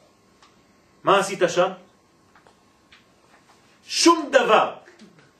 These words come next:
כלום. הרגש שלך נתן לך אשליה,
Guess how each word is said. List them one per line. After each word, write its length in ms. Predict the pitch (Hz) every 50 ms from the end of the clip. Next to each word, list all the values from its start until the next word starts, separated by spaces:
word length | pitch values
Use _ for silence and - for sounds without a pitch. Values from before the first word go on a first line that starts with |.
| _ - - _ _ _ _ _ _ _ _
כלום. 420 | - 262 311 285 - - - - - - - _ _ _ _ _ - - - _ _ _ _ _ _ _ - - - -
הרגש 640 | 170 190 196 196 254 311 330 - 302 285 - - -
שלך 300 | 262 226 202 - - 226 208 208 - - - - - _ _ _ _ _ _ - - -
נתן 440 | 180 196 202 208 208 302 311 311 302
לך 200 | 285 269 - 226
אשליה, 800 | 220 220 214 - - 240 240 233 226 226 262 302 311 - 180